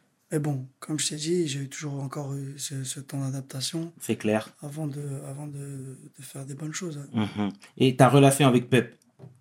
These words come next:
Speaker 1: Elle est bien normale, le coach joueur, tu vois.
Speaker 2: D'accord.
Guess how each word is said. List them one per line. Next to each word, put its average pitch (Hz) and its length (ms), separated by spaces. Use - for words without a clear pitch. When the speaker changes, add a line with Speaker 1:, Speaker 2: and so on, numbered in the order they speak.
Speaker 1:
Elle 220 100
est 220 60
bien 285 100
normale, 180 340
le 165 60
coach 170 200
joueur, 160 400
tu - 140
vois. 185 240
Speaker 2:
D'accord. 131 600